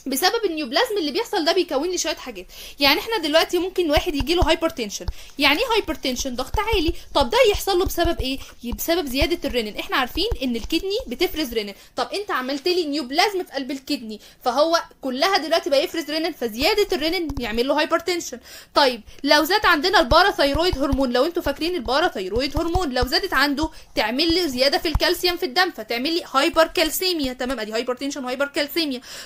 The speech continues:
طب لو زاد عندنا الاريثروبيوتين هرمون، لو انتوا عارفينه الاريثروبيوتين هرمون، اه، اللي هو كان بيكون لي الار بي سيز والايه والوايت بلاد سيلز واللي هو الحاجات دي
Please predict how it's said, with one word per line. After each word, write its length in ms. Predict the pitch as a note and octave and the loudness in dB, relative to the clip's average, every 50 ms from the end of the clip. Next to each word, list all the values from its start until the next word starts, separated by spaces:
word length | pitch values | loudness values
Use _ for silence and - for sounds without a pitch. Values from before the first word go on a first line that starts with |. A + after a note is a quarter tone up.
| - - | 0 0
طب 160 | C#4+ A#3+ A#3+ | 0 2 4
لو 160 | C#4+ C#4+ D4+ | 4 4 4
زاد 300 | C4+ D4 E4 G#4 G#4 G4 | 4 2 2 4 6 6
عندنا 360 | E4 E4+ E4 C4+ E4 F4 G4+ | 6 6 6 4 2 2 0
الاريثروبيوتين 1000 | G4 - - C#4 C#4+ F#4 G4+ - - - F#4+ F#4 D#4+ B3+ D4 E4 F4+ F#4 F#4+ E4 D4+ | 0 0 0 0 2 2 2 2 2 2 2 2 2 0 0 0 2 2 2 2 2
هرمون، 320 | D#4+ C#4 D4+ F4 E4 C4+ | 0 0 2 0 0 0
لو 120 | B3 B3 C#4 | 0 0 -2
انتوا 160 | C#4 D#4 C#4 | 0 0 -2
عارفينه 320 | B3+ - F4 F4+ F4 A#3+ | 0 0 2 2 2 0
الاريثروبيوتين 600 | G3 G3+ G#3 C4 C4 - A3+ A3+ C4+ - C#4+ B3 | -2 -4 -6 -8 -8 -6 -6 -6 -4 -4 -4 -4
هرمون، 320 | A3+ A3 A3 B3+ D4+ D#4+ - | -4 -2 0 0 0 0 0
اه، 300 | - C4 D4 D#4 A#3+ - - - - - | 0 2 2 2 0 -2 -6 -14 -8 -4
اللي 120 | A3+ A#3+ | 0 0
هو 140 | C4+ C4 C4 | 0 0 0
كان 240 | - C4 D#4 E4 C4+ | -2 -4 -4 -4 -6
بيكون 500 | B3 A3+ - _ A#3 A3+ A3 C4 C#4+ C#4+ | -10 -12 -10 _ -6 -4 -2 -2 -2 -2
لي 60 | D4 | -4
الار 200 | - - A#3 B3 | -4 -4 -4 -4
بي 140 | A#3 A#3 G#3+ | -4 -6 -12
سيز 300 | - - C4 D4+ D4 C4+ | -10 -6 -6 -6 -4 -6
والايه 340 | A#3+ A3 G3+ - A3 B3+ | -8 -8 -6 -4 -4 -2
والوايت 380 | C4+ B3+ - A#3 B3+ C4+ C#4+ A#3 | -2 -2 0 0 0 0 0 -2
بلاد 180 | B3 B3+ B3+ C4 | -4 -6 -6 -4
سيلز 260 | - C#4+ D4 C#4 C#4+ | -8 -10 -8 -6 -6
واللي 160 | B3+ A#3+ B3+ | -4 -2 -2
هو 40 | C#4+ | -2
الحاجات 360 | D4 - - B3+ B3+ D#4+ E4+ | -2 -2 -6 -6 -6 -4 -6
دي 240 | B3 D4 E4 D#4+ | -2 -4 -4 -4